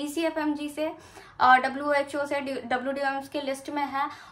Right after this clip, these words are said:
और ये university एनएमसी से recognized है और सारी national और international body से recognized है, ये आप check कर सकते हो। और जितने भी fact इस video में मैं बता रही हूँ ये मैंने university के ऑफिशियल website से लिया है, plus मैंने अपनी research भी की है।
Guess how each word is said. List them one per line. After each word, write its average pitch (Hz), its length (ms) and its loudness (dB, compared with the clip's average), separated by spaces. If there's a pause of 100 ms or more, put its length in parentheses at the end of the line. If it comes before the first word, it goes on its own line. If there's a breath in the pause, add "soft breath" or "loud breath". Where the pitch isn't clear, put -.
और 262 140 8
ये 302 160 0
university 269 460 -2
एनएमसी 269 420 -2
से 302 140 0
recognized 285 540 -2
है 311 60 2
और 320 60 2
सारी 311 380 4
national 294 400 0
और 202 180 -4 (120)
international 262 560 -2
body 247 280 -6
से 254 100 -6
recognized 240 680 -6
है, 247 200 -2
ये 277 60 -4
आप 254 320 0
check 254 300 2
कर 247 120 0
सकते - 420 -8
हो। 208 240 -8 (360 loud breath)
और 269 120 8
जितने 320 340 4
भी 349 140 2
fact 285 420 4
इस 294 240 -6
video 277 240 -4
में 311 160 2
मैं 294 200 0
बता 262 320 6
रही 262 160 -4
हूँ 285 320 -6
ये 277 320 -4
मैंने 277 400 -4
university 254 480 -4
के 269 100 -8
ऑफिशियल 269 600 -4
website 254 480 0
से 285 120 -6
लिया 262 260 -4
है, 262 120 -2
plus 269 240 -4
मैंने 262 180 -2
अपनी 262 240 -4
research 247 380 -6
भी 294 200 -4
की 254 180 -8
है। 208 200 -8